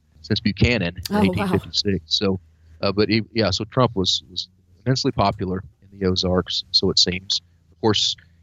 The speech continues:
Speaker 1: you get into, well, how much of that was Trump's popularity and how much of it was s-, animosity toward Hillary Clinton.
Speaker 2: Mm-hmm.
Speaker 1: But, but anyway, I mean, uh, of course, I was here, uh, during the, during the election and,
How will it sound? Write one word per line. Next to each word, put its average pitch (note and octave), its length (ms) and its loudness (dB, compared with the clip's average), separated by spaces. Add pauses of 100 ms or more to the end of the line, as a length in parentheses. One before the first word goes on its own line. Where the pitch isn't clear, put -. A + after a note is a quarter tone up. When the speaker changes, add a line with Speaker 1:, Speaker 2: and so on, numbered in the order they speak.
(120)
Speaker 1:
you G#2 80 -16
get A2+ 120 0
into, G#2 320 0
well, F#2+ 260 0 (640)
how G#2 60 -2
much G#2 160 2
of G2 80 -6
that G2 180 4
was F#2 240 -2 (220)
Trump's - 340 -2 (280)
popularity A#2 720 0
and G2+ 80 -6
how A2 60 -6
much G#2 200 -6
of G2+ 60 -4
it D#2 140 -8
was F#2 340 -6 (140)
s-, - 280 -4
animosity G2 580 0
toward F#2 320 -10 (140)
Hillary F#2 240 -8
Clinton. G#2+ 340 -6
Speaker 2:
Mm-hmm. E3 100 -2
Speaker 1:
But, D#3 80 -4 (460)
but E3 100 0
anyway, G#2+ 400 0
I G#2+ 60 -4
mean, G#2+ 220 -6 (160)
uh, G#2 200 2
of F#2+ 60 -4 (400)
course, A#2 140 -6
I C3 100 4
was A#2+ 140 -2
here, G#2 320 -4 (320)
uh, G2 120 -14
during A2 340 -14
the, G2 120 -18 (140)
during A#2 160 -18
the G2+ 60 -8
election G2 420 -6
and, F#2+ 100 -20